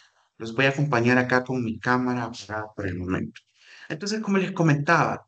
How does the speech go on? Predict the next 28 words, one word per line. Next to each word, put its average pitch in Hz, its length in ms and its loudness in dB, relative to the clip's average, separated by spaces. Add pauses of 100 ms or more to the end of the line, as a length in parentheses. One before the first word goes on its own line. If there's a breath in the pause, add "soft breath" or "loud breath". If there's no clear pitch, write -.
¿qué 208 180 2
hace 226 280 2
la 202 100 0
unidad 143 400 2
de 160 80 -2
registro 143 500 0
de 143 60 6
alimentos 127 400 -2
y 139 60 4
bebidas 127 500 4
o 127 260 0
cuáles 175 380 2
son 143 180 0
sus 143 160 -4
funciones? 117 680 0 (420 loud breath)
Específicamente, 170 1200 0 (240 soft breath)
la 156 260 2
urap, 135 480 0
como 104 260 -2
se 113 160 -2
le 127 120 2
conoce, 117 540 0 (640)
es 156 160 -2
responsable 165 760 2
de 151 120 2
asegurar 135 680 0
la 170 80 -2
inocuidad, 127 640 0